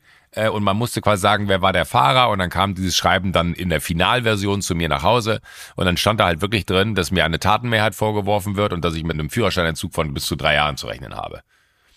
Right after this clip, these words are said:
Und dann war es so, äh, warte mal ganz kurz, was? Wir sind doch immer nur so fünf, sechs Stundenkilometer da drüber gewesen und das war doch so, äh, eher als, als quasi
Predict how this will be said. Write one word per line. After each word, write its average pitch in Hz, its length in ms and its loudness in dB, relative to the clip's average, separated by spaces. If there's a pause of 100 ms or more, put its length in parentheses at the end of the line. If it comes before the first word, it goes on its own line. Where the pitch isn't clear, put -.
(280)
Und 104 100 0
dann 92 120 4
war 101 140 4
es 95 80 -4
so, 90 220 0
äh, 71 420 2
warte 85 180 2
mal 71 120 -2
ganz 69 180 -4
kurz, 69 260 -6
was? 113 220 0
Wir 87 80 0
sind 85 160 -2
doch 80 80 -4
immer 85 160 -2
nur 80 140 -2
so 80 100 -4 (200)
fünf, 104 220 -4
sechs 87 180 -2
Stundenkilometer 85 600 -2
da 78 100 0
drüber 113 220 0
gewesen 82 400 -2
und 73 80 -6
das 78 100 -6
war 92 100 2
doch 85 60 2
so, 85 200 -2 (340)
äh, 87 260 2
eher 95 240 2
als, 87 220 0
als 82 400 -2
quasi 82 480 0